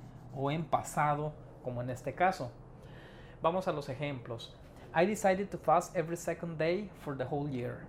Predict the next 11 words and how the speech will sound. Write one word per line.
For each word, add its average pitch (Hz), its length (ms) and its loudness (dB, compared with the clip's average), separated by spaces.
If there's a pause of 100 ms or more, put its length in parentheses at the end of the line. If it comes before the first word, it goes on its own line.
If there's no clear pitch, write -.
(520)
Decidí 185 480 2
ayunar 160 640 4 (540)
cada 175 280 8
segundo 151 520 0
día 175 380 4 (100)
por 131 240 2
todo 143 240 0
el 131 120 2
año. 120 340 0 (1800)
Number 147 300 4
two. 156 220 0